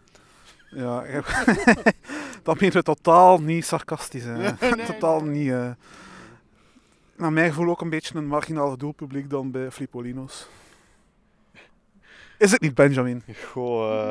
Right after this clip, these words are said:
Speaker 3: eh, ik, ik ben niet degene om te oordelen <laughs> over zo'n dingen. Ehm,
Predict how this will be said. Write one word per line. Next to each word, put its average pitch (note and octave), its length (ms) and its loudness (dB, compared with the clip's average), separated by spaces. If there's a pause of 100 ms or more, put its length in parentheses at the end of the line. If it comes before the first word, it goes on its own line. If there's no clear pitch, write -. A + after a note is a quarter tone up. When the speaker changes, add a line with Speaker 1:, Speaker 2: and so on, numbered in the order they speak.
(180)
Speaker 3:
eh, A2 120 -12
ik, B2 160 -14
ik B2 160 -12
ben B2 100 -4
niet C3 100 -6
degene B2 300 -2
om B2 80 -6
te B2 180 -12
oordelen C3+ 560 0 (120)
<laughs> D#3+ 60 2
over D3 160 0
zo'n C#3 320 -4
dingen. D3 300 -6
Ehm, A#2 600 -6